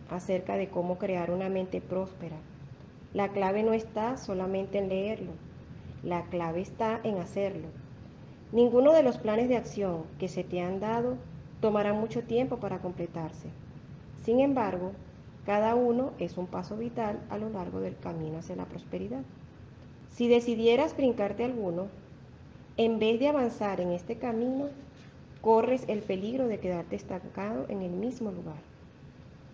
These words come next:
El pensamiento del día. En este instante, en todo el mundo, toda la humanidad, estamos inhalando oxígeno y exhalando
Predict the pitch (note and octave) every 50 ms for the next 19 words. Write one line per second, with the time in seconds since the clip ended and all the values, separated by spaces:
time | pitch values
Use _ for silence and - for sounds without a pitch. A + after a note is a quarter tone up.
0 | - - - G3 F#3+ - - F3+ F3+ F3+ - F#3 F3+ F3+ F3+ F3 F3+ F3+ F3+ F3+
1 | F3 F3 F3+ G3 G3 F#3+ F#3 D#3+ - - - - - - - - - - - -
2 | - - - - - - - - - - - - - - - - - - - -
3 | A#3+ B3+ B3 B3 B3 - C#4+ D#4 D#4+ - - C#4 C4+ C#4 C#4+ C#4 C#4+ D4+ D4 -
4 | - - - - - G3+ G#3 G#3 G#3 G#3 G3+ A3 A3+ A3+ A#3 A#3 B3 B3+ C4 C4+
5 | C4 C4+ C4+ - - - - - - - - - - A#3+ A#3+ C4 C#4 C#4 C4+ B3+
6 | A#3 A3 G3+ F#3+ F#3 F3+ E3+ D#3+ F3 - - - - - - - - - - -
7 | F3+ - - - G#3 G#3 A#3 C4 C#4 C#4+ C#4 - - A#3 A3+ G#3+ G3 F#3+ F#3 F#3
8 | F3+ E3+ E3 D#3+ - - - - B3 C#4 C#4+ C#4+ C#4 C#4 C#4+ D4+ - - G3+ G3
9 | G3 G3 - - F3+ E3+ E3 E3+ F3+ G#3 A#3 A#3+ B3+ C4+